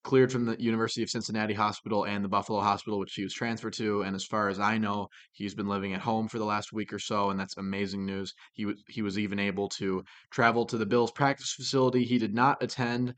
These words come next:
the Bills Dolphins game. Um, but yeah, and obviously we're, we've kept him in our thoughts and our prayers, and we're really, really happy that he's doing better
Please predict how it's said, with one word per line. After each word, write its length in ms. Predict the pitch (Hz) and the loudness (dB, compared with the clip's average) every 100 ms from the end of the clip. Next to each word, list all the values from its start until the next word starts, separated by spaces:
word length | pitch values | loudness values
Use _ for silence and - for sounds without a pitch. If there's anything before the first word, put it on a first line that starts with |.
| - - | -12 -8
the 160 | 117 104 | -2 0
Bills 460 | 113 113 113 110 | 2 2 2 0
Dolphins 500 | - 120 123 127 123 | 2 4 4 2 0
game. 440 | - 120 120 127 123 - - - | -2 -2 -2 -4 -8 -20 -20 -6
Um, 500 | 107 98 92 190 98 _ _ _ _ _ _ _ _ | 0 2 0 -2 -10 _ _ _ _ _ _ _ _
but 300 | 123 117 110 | 0 2 2
yeah, 360 | 117 135 107 - _ _ _ _ | 4 6 4 2 _ _ _ _
and 320 | - 107 101 101 | -6 -4 -4 0
obviously 420 | 107 110 - 110 | 2 2 0 0
we're, 220 | 101 104 | 2 0
we've 200 | 104 107 | 0 -2
kept 220 | - 123 117 | -2 -4 -2
him 80 | |
in 80 | 113 | -2
our 120 | 104 | -2
thoughts 280 | 101 113 107 | 0 0 0
and 80 | 110 | -2
our 80 | 101 | -4
prayers, 320 | - 113 113 | -2 0 0
and 100 | 101 | -2
we're 140 | 101 | -2
really, 360 | 95 104 107 107 | -2 -2 0 2
really 220 | 104 98 | 0 2
happy 280 | 101 98 104 | 2 2 0
that 120 | 95 | -2
he's 160 | 101 92 | -4 -4
doing 280 | 104 95 92 | -4 -4 -2
better 320 | 92 90 | -4 -4